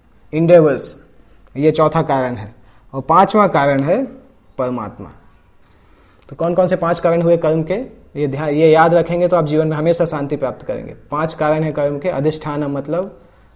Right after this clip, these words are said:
शरीर, तथा कर्ता, कर्ता मतलब आत्मा, करणम च पृथक विधा, करणम means विभि-, विभिन्न प्रकार की इंद्रियां, उसके बाद विविधाश्च पृथक चेष्टा, अलग अलग प्रकार के क्रियाकलाप कार्य को संपन्न करने के लिए चेष्टा करना,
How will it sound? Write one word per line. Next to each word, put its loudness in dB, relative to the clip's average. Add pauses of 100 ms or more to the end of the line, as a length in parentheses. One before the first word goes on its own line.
शरीर, -2 (460)
तथा -2
कर्ता, -2
कर्ता -2
मतलब -4
आत्मा, -4 (100)
करणम 2
च -4
पृथक -4
विधा, -6
करणम -2
means -4 (300)
विभि-, 0
विभिन्न 2
प्रकार -4
की -2
इंद्रियां, 0 (640)
उसके 0
बाद 4 (160)
विविधाश्च 4
पृथक -2
चेष्टा, -4 (340)
अलग 0
अलग 0
प्रकार -2
के -4
क्रियाकलाप 2
कार्य 0
को -2
संपन्न -4
करने -6
के -14
लिए -12
चेष्टा 0
करना, -6